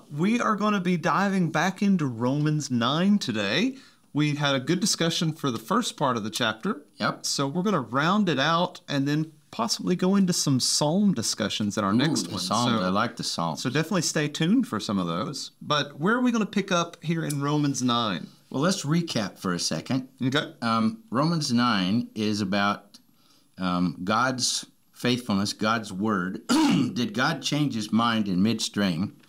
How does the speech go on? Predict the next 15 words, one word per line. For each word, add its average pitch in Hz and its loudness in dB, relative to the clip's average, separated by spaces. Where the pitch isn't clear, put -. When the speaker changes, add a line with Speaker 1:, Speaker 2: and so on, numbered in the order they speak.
Speaker 1:
Yeah. 110 -4
Speaker 2:
thinking 123 2
that 104 0
he 113 2
chose 123 0
Israel 113 0
and 117 4
then 90 0
cast 110 -4
off 110 -2
Israel? 107 0
Uh, 95 0
was 107 0
God's 110 -2
plan 110 0